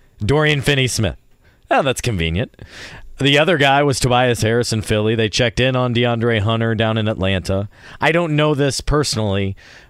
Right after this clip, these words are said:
but a rumored player also was Jonathan Kuminga with Golden State. I don't see that fit as much. I think that's more of a reach because we don't know what he is. And to me, you're really trying to fill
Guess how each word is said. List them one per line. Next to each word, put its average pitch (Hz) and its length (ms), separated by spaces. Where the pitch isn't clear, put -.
but 120 160
a 117 120
rumored 123 580
player 113 300
also 117 420
was 98 140
Jonathan 107 400
Kuminga 95 360
with 90 160
Golden 92 220
State. 78 280
I 110 100
don't 180 200
see 131 160
that 104 180
fit 95 220
as 76 120
much. 69 320
I 127 100
think 135 140
that's 123 240
more 117 160
of 107 80
a 101 60
reach 101 380
because 104 220
we 127 100
don't 202 180
know 208 100
what 170 240
he 147 240
is. - 320
And 139 280
to 135 80
me, 139 480
you're 117 140
really 135 260
trying 123 280
to 110 100
fill 120 440